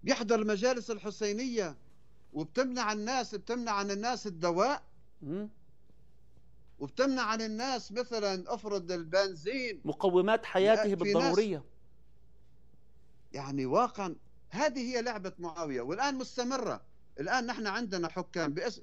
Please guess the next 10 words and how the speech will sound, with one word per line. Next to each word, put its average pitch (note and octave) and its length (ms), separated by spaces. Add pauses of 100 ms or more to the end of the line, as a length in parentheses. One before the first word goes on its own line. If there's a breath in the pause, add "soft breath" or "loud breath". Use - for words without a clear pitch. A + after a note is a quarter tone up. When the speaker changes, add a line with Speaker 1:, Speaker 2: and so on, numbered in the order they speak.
Speaker 1:
مسلم، C#3+ 520 (360)
Speaker 2:
مم. D3+ 80
Speaker 1:
وبحج، D3 580 (340)
وبيعتمر، F3+ 760 (340)
وبيصلي F3 680
كما A3+ 240
كان G#3+ 240
يصلي G3 380
معاوية، D#3 560 (400)
ولكن E3 560